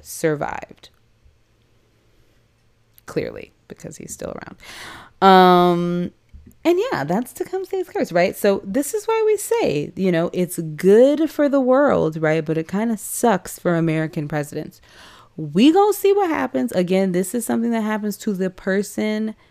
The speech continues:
that is elected in the zero year.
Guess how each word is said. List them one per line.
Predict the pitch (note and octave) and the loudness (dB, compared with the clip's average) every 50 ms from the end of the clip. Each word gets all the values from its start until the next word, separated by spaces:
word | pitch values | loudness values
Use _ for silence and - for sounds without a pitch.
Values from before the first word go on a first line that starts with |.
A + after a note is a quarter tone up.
| _ _ _ | _ _ _
that | - D#3+ E3 E3+ F3 F3 E3+ | -6 -2 0 0 0 0 0
is | F3 F3 D#3+ - - _ _ - | -2 -4 -4 -8 -14 _ _ -4
elected | D#3+ D#3+ D#3 D#3 D#3+ E3 E3 E3+ - - _ - D#3 D#3 D#3 D#3+ E3 E3+ D#3 _ _ _ _ _ _ _ _ _ _ _ _ _ _ _ _ _ _ _ _ _ | -2 -2 -2 0 0 -2 -2 -4 -6 -10 _ -6 -6 -6 -6 -8 -10 -12 -14 _ _ _ _ _ _ _ _ _ _ _ _ _ _ _ _ _ _ _ _ _
in | - F3+ F3+ F3+ F#3 F#3 | 0 2 2 4 2 2
the | E3+ F3 E3+ | 0 0 -2
zero | D3+ D3+ D#3+ D#3+ E3 D#3+ D#3+ D#3 D#3 D#3 | 0 0 2 2 2 2 2 2 0 0
year. | D3+ D3+ C#3+ D3 D3+ D3 D3+ D#3 D#3 - - D#3+ | -2 -4 -6 -6 -6 -6 -6 -6 -8 -10 -12 -16